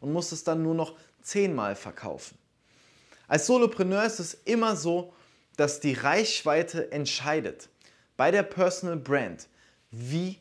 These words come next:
viele Produkte du verkaufen kannst.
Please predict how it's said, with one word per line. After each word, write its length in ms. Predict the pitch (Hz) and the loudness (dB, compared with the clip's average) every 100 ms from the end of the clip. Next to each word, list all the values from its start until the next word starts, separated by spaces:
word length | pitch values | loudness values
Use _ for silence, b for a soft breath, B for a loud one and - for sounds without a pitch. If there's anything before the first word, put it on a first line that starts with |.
| _ | _
viele 480 | _ - - 170 160 | _ -16 -10 -6 -4
Produkte 720 | 160 - 123 147 147 - 143 | -6 -6 -6 -6 -6 -6 -8
du 340 | 120 - 135 139 | -8 -6 -6 -6
verkaufen 800 | - 117 - 127 139 143 123 - | -8 -10 -10 -8 -8 -8 -12 -12
kannst. 540 | - 160 104 - | -10 -10 -10 -14